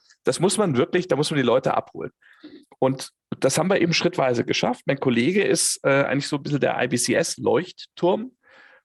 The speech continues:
Und, äh, wir versuchen, das halt schrittweise weiterzubekommen. Und mit guten Beispielen den Leuten zu zeigen, durch ständiges Tun, durch, wie gesagt, Beispiele, die wir bringen, zu überzeugen. Und mittlerweile haben wir schon relativ viele geknackt. Das heißt aber noch lange nicht, dass die Leute das jetzt selber können. Aber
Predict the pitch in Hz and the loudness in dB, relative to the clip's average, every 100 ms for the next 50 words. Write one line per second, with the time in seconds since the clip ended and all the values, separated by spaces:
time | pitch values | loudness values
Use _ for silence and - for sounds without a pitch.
0 | _ 151 151 165 - - 156 151 151 156 | _ 0 2 0 -6 0 2 4 2 0
1 | - 143 185 220 190 180 175 - 170 165 | -4 -8 -8 -4 -2 0 -2 -2 -4 -2
2 | 175 170 139 - 120 - - - 113 101 | 0 0 -2 -4 -8 -10 -12 -6 -2 0
3 | 120 123 - 214 - 220 - 165 - 196 | 2 0 -2 -10 -8 -4 -2 -2 -2 -2
4 | 185 151 131 135 139 - - 127 110 143 | 0 2 2 0 -6 -10 -6 0 0 0
5 | 214 247 247 - - 123 180 208 196 170 | -2 -6 -6 -6 -2 0 2 2 0 -4
6 | - - 185 226 226 269 - - - - | -4 -4 0 2 0 -4 -16 -20 -10 -4
7 | 127 - - 160 170 139 - 117 180 - | -4 -4 -10 -2 -2 0 -2 -2 -2 -4
8 | 180 180 170 165 143 151 165 165 - - | -6 -2 -2 0 -2 0 0 -2 -8 -20
9 | _ - 123 117 - 117 180 208 170 143 | _ -6 -2 0 2 2 2 0 -2 -2
10 | 185 165 113 131 160 160 165 151 117 151 | -2 -2 -2 -2 -4 -4 -6 -2 0 0
11 | - - - 135 - - - - _ _ | -4 -16 -10 -10 -10 -10 -10 -12 _ _
12 | _ _ _ _ - - _ _ 123 135 | _ _ _ _ -20 -20 _ _ -2 0
13 | 165 190 170 151 127 190 196 180 170 151 | 0 0 2 2 2 2 0 0 0 2
14 | 120 165 - 151 143 - 123 135 135 - | 2 0 0 -2 -2 0 0 0 -2 -2
15 | 131 107 - 117 113 | 0 -2 -2 -2 -4